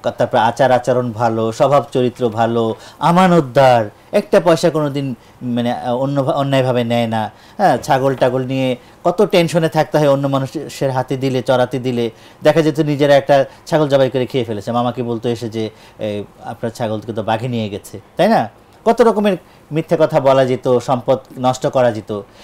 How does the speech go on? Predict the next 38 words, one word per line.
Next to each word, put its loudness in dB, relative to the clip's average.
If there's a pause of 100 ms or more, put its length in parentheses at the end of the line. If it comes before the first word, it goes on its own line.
(100)
কিন্তু -4
দেখা 0
যায় 2
এই 2
তার 4
এই 4
ভাগ্নেটা 0
এত -2
ভালো 4
যে -2
এরকম -2
ভালো 2
মানুষ 2
সে 2 (280)
কখনো 2
দেখেনি। -2 (540)
তখন -2
বললো 0
যে, 2
"আমি 0
আমার, 2 (200)
আর 0
মামার -2
ইচ্ছা, -2
আরও 4
একটা 2
ইচ্ছা -4
আছে, -12
সেটা -10
হচ্ছে -12
যে -6 (580)
ভাগ্নিকে -6
এত -4
তাড়াতাড়ি -2
যেতে -2
দেয়া 2
যাবে -8
না, -14